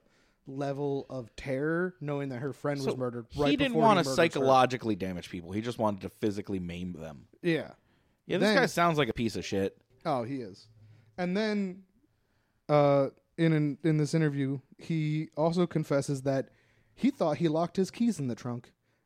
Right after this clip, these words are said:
Speaker 1: and actually ran away from the scene at first before the gun that he forgot he had, 'cause he had a gun.
Speaker 2: Yeah.
Speaker 1: He didn't use the gun at all.
Speaker 2: Mm-hmm.
Speaker 1: Forgot he had it.
Speaker 2: Uh-huh.
Speaker 1: It dropped. He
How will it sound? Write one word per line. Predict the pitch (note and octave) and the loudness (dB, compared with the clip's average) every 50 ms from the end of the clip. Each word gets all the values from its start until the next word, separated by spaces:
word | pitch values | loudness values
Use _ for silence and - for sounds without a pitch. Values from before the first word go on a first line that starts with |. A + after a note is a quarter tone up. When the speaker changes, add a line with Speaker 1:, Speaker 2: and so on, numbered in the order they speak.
| _ - | _ -6
Speaker 1:
and | D3+ D3 D3 | -4 -4 -2
actually | E3 F3+ F3 - F3 E3 | -2 -4 -2 -2 -2 -2
ran | D3+ B2+ B2 A#2+ A#2+ C3+ D3+ E3+ F3+ F3+ | -2 -4 -6 -6 -4 -2 0 2 2 4
away | E3+ D#3 C#3+ C#3+ D#3 E3+ | 4 4 4 4 2 2
from | D#3+ - D#3+ D3+ C#3+ | 0 -4 -6 -6 -6
the | C#3 | -6
scene | - - - F3+ G3 F#3+ | -8 -6 -4 -2 -2 -2
at | D#3 - - | -4 -6 -8
first | - - A#2 A2 A2+ - - - - _ _ _ _ _ _ _ _ _ _ | -8 -8 -8 -8 -8 -10 -14 -20 -20 _ _ _ _ _ _ _ _ _ _
before | - D3+ - - D#3 D#3 D3+ D3 C#3+ C3+ - _ | -8 -8 -4 -2 0 0 2 0 0 -4 -6 _
the | C#3+ C#3 C3+ D#3+ D3+ | -14 -2 0 0 0
gun | C3 A2+ G#2+ D3 D3+ F3 F#3 F3 | 0 -4 -2 0 2 2 2 0
that | D#3 C#3+ | -2 -4
he | C3 - D#3 | -4 -4 -6
forgot | D#3 - - D3 C3 C#3+ C#3 B2+ | -6 -4 -6 -4 -2 -2 -4 -4
he | C#3 - D3 C3+ | -6 -10 -12 -8
had, | B2+ D#3+ D3+ C3 B2 - | -4 -4 -4 -4 -6 -6
'cause | - C#3 C3 - - - _ | -6 -6 -6 -6 -10 -16 _
he | - - - C3 | -16 -10 -10 -4
had | B2 D3 D3 D3 | -2 0 2 2
a | C3+ | 2
gun. | A#2+ C#3+ D#3 B2+ F#2 - - _ _ _ _ | 0 0 0 0 -2 -6 -12 _ _ _ _
Speaker 2:
Yeah. | - A#2 G#2 F2 D#2 | -4 -2 -2 -2 -2
Speaker 1:
He | C#3 | 0
didn't | C#3+ D3+ D#3 D3+ C3+ | 0 0 0 -2 -2
use | C#3+ F3 F#3+ F3+ D3+ C3 | -2 0 0 0 -2 -4
the | C#3 | -8
gun | B2+ B2 A#2 A2 A2+ | -8 -6 -8 -6 -6
at | A#2 A#2 | -2 0
all. | C#3 C#3 A#2+ G2 - - | 2 2 0 0 -4 -10
Speaker 2:
Mm-hmm. | - G2+ A2 A2 G#2+ G#2+ - _ | -12 -12 -10 -10 -10 -12 -14 _
Speaker 1:
Forgot | - - C3+ C#3+ C#3+ D#3 D#3+ | -10 -6 -2 0 0 2 2
he | E3 E3+ D#3+ | 0 0 0
had | D#3+ F3 D#3+ C3 | -2 -2 -2 -2
it. | B2 A#2 - _ _ _ _ _ - | -4 -6 -8 _ _ _ _ _ -12
Speaker 2:
Uh-huh. | G2 G2+ G2+ G2 | -8 -6 -4 -2
Speaker 1:
It | - D#3+ B2 C3 | -2 -4 -4 -6
dropped. | B2 B2 C3 C3+ B2+ C#3+ D#3 - - _ _ _ | -8 -6 -4 -4 -4 -4 -6 -8 -16 _ _ _
He | _ - D#3+ D#3 C#3 C3 | _ -8 -8 -8 -8 -10